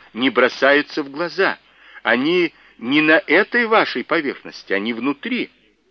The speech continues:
Почему? Так должно быть, вот и всё.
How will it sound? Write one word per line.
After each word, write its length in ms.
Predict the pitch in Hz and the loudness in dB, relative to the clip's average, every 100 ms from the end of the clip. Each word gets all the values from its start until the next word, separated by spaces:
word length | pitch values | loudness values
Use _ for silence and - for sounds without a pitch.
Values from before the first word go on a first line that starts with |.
| _ _ _ | _ _ _
Почему? 520 | - 110 - 175 135 - _ _ _ _ _ 156 _ - _ - - - _ | -10 -8 -6 -6 -8 -14 _ _ _ _ _ _ _ -20 _ -20 -20 -20 _
Так 300 | 139 165 131 | 4 4 4
должно 640 | 147 156 123 107 139 208 | 4 4 0 -2 2 2
быть, 280 | 156 123 - | 2 -2 -2
вот 180 | 104 - | -6 -6
и 60 | |
всё. 380 | 135 - 208 127 | -10 -6 -4 -4